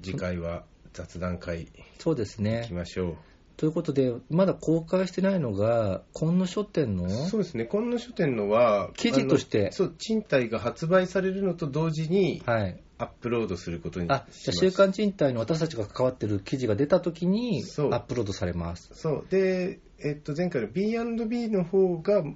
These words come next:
Speaker 1: もしかしたら先に
Speaker 2: 先になるかも。
Speaker 1: なるかもしれないですね。
Speaker 2: で、ビーアンドビーは前半は普通に公開するけど、
Speaker 1: そうですね。
Speaker 2: コンテストの部分は高くします。
Speaker 1: そうですね。
Speaker 2: 五百円とかにします。
Speaker 1: ええ。
Speaker 2: で、えっと、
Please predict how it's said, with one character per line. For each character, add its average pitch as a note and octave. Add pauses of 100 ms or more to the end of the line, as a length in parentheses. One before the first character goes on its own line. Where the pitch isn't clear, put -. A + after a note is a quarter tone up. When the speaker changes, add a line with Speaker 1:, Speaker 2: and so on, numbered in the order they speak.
Speaker 1:
も F3
し -
か D3
し -
た C#3
ら B2+
先 -
に -
Speaker 2:
先 B2+
に B2+
な B2
る G#2+
か F#2+
も。 F2
Speaker 1:
な C3
る G#2
か F#2
も E2+
し -
れ D#2+
な E2
い -
で -
す -
ね。 C#3
Speaker 2:
で、 -
ビ D#3+
ー G3+
ア -
ン G#3
ド G#3+
ビ -
ー G3
は D3+
前 F3+
半 G3
は F#3+ (180)
普 -
通 D#3
に D#3
公 D#3+
開 D#3
す D#3+
る D#3+
け E3
ど、 D#3+
Speaker 1:
そ B2
う F#2+
で A#2+
す A#2+
ね。 B2 (200)
Speaker 2:
コ F#3+
ン G3+
テ G3+
ス -
ト E3+
の D3+
部 C#3
分 B2+
は A2
高 F3+
く -
し -
ま E2+
す。 -
Speaker 1:
そ -
う -
で -
す A#2
ね。 B2
Speaker 2:
五 D3+
百 F3
円 D3
と A#2
か G#2
に F2+
し F2+
ま E2
す。 -
Speaker 1:
え G2+
え。 - (240)
Speaker 2:
で、 C#3
え B2
っ B2
と、 G#2+